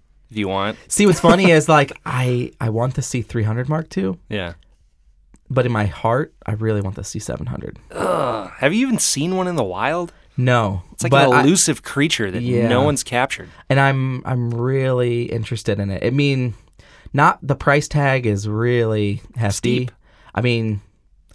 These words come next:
Speaker 2: see, I, and that, see, I, you said, "Am I a f-, a s-, am I a Canon fanboy?" I'm not.
Speaker 1: Of course.
Speaker 2: But I've never shot a Red.
Speaker 1: <laughs>
Speaker 2: I'm,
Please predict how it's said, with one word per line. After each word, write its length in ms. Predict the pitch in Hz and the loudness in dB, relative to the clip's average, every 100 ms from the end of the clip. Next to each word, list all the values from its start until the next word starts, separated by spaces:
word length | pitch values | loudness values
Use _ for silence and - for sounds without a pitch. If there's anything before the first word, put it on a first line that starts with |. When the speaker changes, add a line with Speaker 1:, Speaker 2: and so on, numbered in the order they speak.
| _ _ - - | _ _ -20 -12
Speaker 2:
see, 180 | - 165 | 0 4
I, 100 | 151 | 4
and 180 | 151 147 | 4 4
that, 220 | 151 139 | 2 0
see, 200 | - 165 | 0 2
I, 100 | 131 | 2
you 180 | 131 147 | 2 0
said, 200 | - 135 | 2 4
"Am 140 | 120 | 4
I 80 | 117 | 2
a 20 | 110 | 0
f-, 200 | - - | -4 -4
a 20 | 107 | -2
s-, 340 | 101 - - | -2 -8 -6
am 220 | 104 104 107 | -2 0 0
I 120 | 117 | 0
a 160 | 107 104 _ | 0 -4 _
Canon 320 | - 131 127 120 | -6 -2 -2 -2
fanboy?" 580 | - 113 107 98 95 92 | -2 -2 0 -2 -2 -2
I'm 160 | 107 | 0
not. 440 | 107 104 185 - - _ | 0 0 -2 -4 -20 _
Speaker 1:
Of 60 | |
course. 440 | - 202 - - - - - | 0 0 0 -6 -14 -14 0
Speaker 2:
But 120 | 147 | 4
I've 80 | 147 | 4
never 200 | 143 131 | 4 2
shot 220 | - 127 | 2 2
a 60 | 113 | 4
Red. 400 | 165 107 - - | 2 2 -4 -12
Speaker 1:
<laughs> 60 | - - - - - - - _ - | -16 -20 -20 -20 -20 -18 -20 _ 0
Speaker 2:
I'm, 460 | 139 147 139 123 | 2 2 0 -4